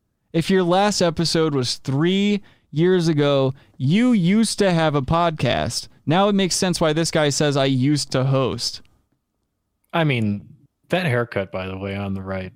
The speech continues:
Speaker 2: That's
Speaker 1: Yeah, it's
Speaker 2: not, that's not good.
Speaker 1: No, that's the haircut of, like, a six-year-old who is, like, wanting a
Speaker 2: Yeah.
Speaker 1: mohawk or something.
Speaker 2: Oh, definitely. Totally a six-year-old haircut. Like, they can pull it off, but
Speaker 1: Yeah,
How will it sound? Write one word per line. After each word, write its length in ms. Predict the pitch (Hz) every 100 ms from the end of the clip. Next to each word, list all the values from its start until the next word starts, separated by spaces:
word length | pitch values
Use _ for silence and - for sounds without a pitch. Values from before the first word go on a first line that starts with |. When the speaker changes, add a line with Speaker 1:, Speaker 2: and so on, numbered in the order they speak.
| _
Speaker 2:
That's 120 | - 123
Speaker 1:
Yeah, 120 | 85
it's 440 | 110 - - - 87
Speaker 2:
not, 140 | - _ _ _ _ -
that's 200 | 123 104
not 260 | 87 -
good. 200 | 90 87
Speaker 1:
No, 360 | 127 113 98 101
that's 220 | 123 143
the 140 | - 147
haircut 580 | 120 117 110 113 113 -
of, 220 | 110 113
like, 180 | 107 104
a 80 | 120
six-year-old 840 | - 110 104 - 104 104 101 107
who 100 | 110
is, 160 | 113 113
like, 280 | 95 87 113
wanting 320 | - 101 104
a 40 |
Speaker 2:
Yeah. 100 | 98
Speaker 1:
mohawk 340 | 107 107 - -
or 100 | -
something. 540 | - 117 - - 135 - _ _ _ -
Speaker 2:
Oh, 120 | 214 180
definitely. 480 | 156 185 151 107 - -
Totally 400 | 165 214 117 95
a 80 |
six-year-old 520 | 90 - 110 110 104 101
haircut. 360 | 104 95 98 -
Like, 200 | 113 -
they 100 | 139
can 160 | 110
pull 260 | 104 107 98
it 40 |
off, 240 | 101 95 95
but 80 | 139
Speaker 1:
Yeah, 500 | 131 107 - -